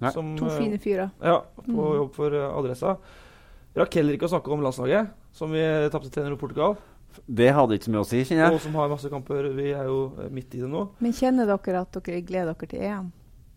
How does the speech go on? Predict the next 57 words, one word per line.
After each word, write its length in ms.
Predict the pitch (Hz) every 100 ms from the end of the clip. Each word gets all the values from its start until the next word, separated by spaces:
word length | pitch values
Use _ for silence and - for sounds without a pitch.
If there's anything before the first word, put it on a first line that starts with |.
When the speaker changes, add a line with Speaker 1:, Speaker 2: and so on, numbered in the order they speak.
| -
Speaker 2:
Eh, 720 | 170 180 175 175 143 123 160 156 170 175 - - - 185 170 -
jeg 200 | - 180
er 40 | 220
liksom 260 | 254 202
ikke 240 | 170 220 214
tolv 200 | 208 208 190
år 40 |
lenger, 280 | 196 220 233 - - -
kjenner 240 | - 208 233
jeg. 20 | - - -
Speaker 1:
Nei. 120 | 113 -
Speaker 2:
Jeg 60 | 180
er 40 |
femogtredve, 380 | 185 180 202 170
Speaker 1:
Er 40 |
du 60 | 180 196
ikke? 100 | - -
Speaker 2:
og 60 | 143
så 60 |
er 40 | 170
det 100 | 254
tjuefire 440 | 240 - 202 156
lag. 260 | 165 190 190 - - -
Jeg 80 | 156
husker 280 | 156 - 175
to 240 | - 180 185
nitti 260 | 156 -
i 40 | 175
Sverige, 280 | 160 143 165
da 120 | 160
var 160 | 175 -
åtte 340 | 226 - 214
lag. 240 | 196 226 190 - - - - - -
Og 100 | 151
det 80 | 160
Sovjet. 640 | - 175 160 170 202 - - - -
Speaker 1:
<laughs> 300 | 165 - -
Speaker 2:
Ja, 160 | 165 - 151
Sovjet 220 | 147 139
var 140 | 139
ikke, 180 | 127 156 147
men 100 | 151
det 80 | 156
var 80 |
i 40 | 151
hvert 40 |
fall, 180 | 160 160 147
det 120 | 139 -
var 180 | 147 139
samvelde 480 | - 170 147 139
av 120 | 156 170
uavhengige 460 | 151 139 135 143
stater 280 | - 139 147
og 60 | -
åtte 160 | - 170
Speaker 1:
Sus. 160 | - 202
Speaker 2:
lag. 260 | 208 196